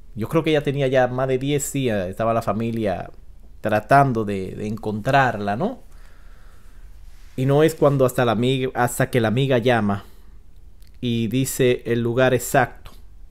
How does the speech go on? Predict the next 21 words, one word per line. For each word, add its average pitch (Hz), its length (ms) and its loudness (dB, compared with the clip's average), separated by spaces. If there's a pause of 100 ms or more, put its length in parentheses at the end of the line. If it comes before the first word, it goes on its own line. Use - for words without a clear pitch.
(580)
donde 113 880 -2 (240)
la 110 220 -4
dejaron. 110 560 -2 (960)
Entonces 120 500 -2
ya 110 600 0 (320)
ayer 127 240 2
lunes, 139 640 0 (1400)
ya 107 140 -4
en 113 80 -2
la 117 100 -2
tardecita, 117 760 -4 (720)
fue 120 260 -4
que 127 100 2
la 117 80 2
encontraron 113 960 0
en 98 180 -2
unos 127 340 -4
manglares 104 760 0
ahí 110 200 -4
de 95 140 -6
Bayahíbe. 85 680 -6